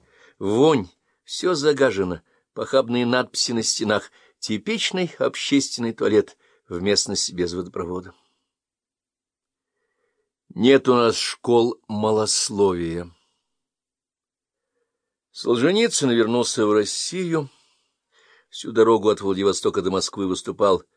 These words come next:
на станциях и поучал, как надо жить, не по лжи, как обустраивать страну и тому подобное. Всё правильно говорил, полезно, а раздражал.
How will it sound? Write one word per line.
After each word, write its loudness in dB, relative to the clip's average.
на -4
станциях -2
и -6
поучал, -2
как -8
надо 0
жить, -6
не -4
по -2
лжи, 0
как -6
обустраивать -4
страну -4
и -20
тому -8
подобное. -6
Всё 2
правильно 4
говорил, -4
полезно, 0
а 0
раздражал. 2